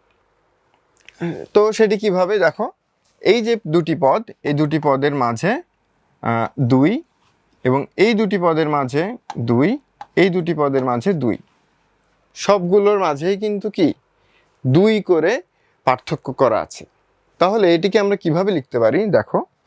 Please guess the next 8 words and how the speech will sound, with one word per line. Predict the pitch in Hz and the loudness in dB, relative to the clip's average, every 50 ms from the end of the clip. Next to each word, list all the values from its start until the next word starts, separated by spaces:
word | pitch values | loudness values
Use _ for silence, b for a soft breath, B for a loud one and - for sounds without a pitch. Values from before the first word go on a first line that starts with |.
| b b b b b b _ _ _ _ _ _ _ _ _ - | b b b b b b _ _ _ _ _ _ _ _ _ 0
তিন, | 147 139 135 165 226 330 - _ _ _ _ _ _ _ _ _ _ _ _ - - _ _ _ _ _ _ - | 2 2 4 2 0 -4 -8 _ _ _ _ _ _ _ _ _ _ _ _ -18 -18 _ _ _ _ _ _ 0
পাঁচ, | 127 117 120 135 208 - - - - - _ _ _ _ _ _ _ _ _ _ _ _ _ _ _ _ _ _ _ _ _ _ _ | 0 0 0 -2 -4 -6 -10 -14 -16 -18 _ _ _ _ _ _ _ _ _ _ _ _ _ _ _ _ _ _ _ _ _ _ _
সাত, | - - - - - - 135 127 120 143 202 226 - - - - - _ _ _ _ _ _ - - - _ _ _ _ _ _ - - | -18 -14 -12 -12 -6 -2 0 0 2 0 0 -4 -6 -14 -20 -20 -20 _ _ _ _ _ _ -20 -20 -20 _ _ _ _ _ _ -12 -8
নয়, | - 120 123 120 110 113 120 143 196 269 294 _ _ _ _ _ _ _ _ _ _ _ _ _ - - _ _ _ _ _ - | -4 -2 -2 0 0 0 0 0 -2 -4 -6 _ _ _ _ _ _ _ _ _ _ _ _ _ -20 -20 _ _ _ _ _ -2
এগারো, | - 117 117 113 117 113 117 123 151 233 311 _ _ _ _ _ _ _ _ _ _ _ _ _ _ - - _ _ _ _ _ _ _ _ _ _ _ _ _ _ _ | 0 0 2 2 2 0 0 0 -2 -4 -6 _ _ _ _ _ _ _ _ _ _ _ _ _ _ -20 -20 _ _ _ _ _ _ _ _ _ _ _ _ _ _ _
তেরো। | - 185 170 135 107 82 - - _ _ _ _ _ _ _ _ _ _ _ _ _ _ _ _ _ _ _ _ - - _ _ _ _ _ _ - B B B B B B B _ _ | 0 2 2 2 0 -6 -12 -18 _ _ _ _ _ _ _ _ _ _ _ _ _ _ _ _ _ _ _ _ -20 -20 _ _ _ _ _ _ -20 B B B B B B B _ _
তিন | - 226 254 262 | 2 2 4 4
এবং | 247 220 185 180 175 | 2 0 0 -2 -4